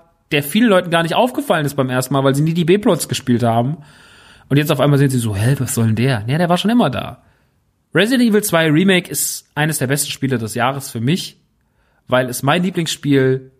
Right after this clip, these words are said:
mit der notwendigen Ernsthaftigkeit aufs nächste Level gehievt hat.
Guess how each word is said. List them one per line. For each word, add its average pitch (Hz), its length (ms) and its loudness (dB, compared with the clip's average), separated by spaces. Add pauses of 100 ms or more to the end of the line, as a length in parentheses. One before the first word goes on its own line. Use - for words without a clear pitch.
(1080)
mit 139 180 -4
der 127 240 0 (180)
notwendigen 185 680 2
Ernsthaftigkeit 127 920 -4 (160)
aufs 120 180 -6
nächste 127 240 -4
Level 113 240 -2
gehievt 104 320 -8
hat. - 160 -12